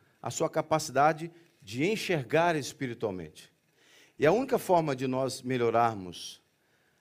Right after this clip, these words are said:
a nossa capacidade de enxergarmos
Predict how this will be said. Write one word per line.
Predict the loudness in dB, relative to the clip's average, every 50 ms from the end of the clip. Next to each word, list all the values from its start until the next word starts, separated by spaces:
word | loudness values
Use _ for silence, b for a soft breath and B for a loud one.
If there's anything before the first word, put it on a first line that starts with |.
| _ _ _ _ _ _ _ -4
a | 0
nossa | 2 2 2 2 2 -2
capacidade | -4 -4 -4 -2 -2 -4 -2 -4 -6 -2 0 0 0 0 -4 -8 -8
de | -6 -6
enxergarmos | -6 -4 -4 -6 -4 -2 0 0 0 -2 -4 -8 -12 -12 -14 -16 -16 -18